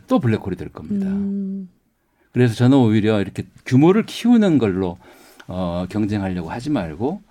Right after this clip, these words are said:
Speaker 1: 오히려 연결을 강화해라. 그러니까 사실 지방에 있는 도시들은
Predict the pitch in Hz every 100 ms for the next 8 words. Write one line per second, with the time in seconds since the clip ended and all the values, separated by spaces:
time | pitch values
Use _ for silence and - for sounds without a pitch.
0 | _ - - _ 139 123 101 117 185 226
1 | 233 127 - 101 95 90 92 85 71 76
2 | - - - _ _ _ 127 127 120 165
3 | 196 - 143 170 170 143 120 101 104 -
4 | 101 110 110 85